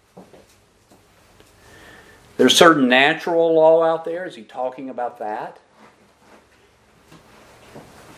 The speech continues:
Or is he explicitly talking about the law of who? The law of Christ. And folks, <clears throat> that's, that's where proper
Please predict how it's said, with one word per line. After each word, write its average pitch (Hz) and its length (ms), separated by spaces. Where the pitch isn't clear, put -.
Or 135 160
is 156 360
he 165 200
explicitly 143 880
talking 139 500
about 120 300
the 117 60
law 117 320
of 104 80
who? 131 240
The - 60
law 92 220
of 92 80
Christ. - 540
And 117 180
folks, 135 560
<clears throat> - 40
that's, 135 960
that's 127 600
where 120 240
proper 131 960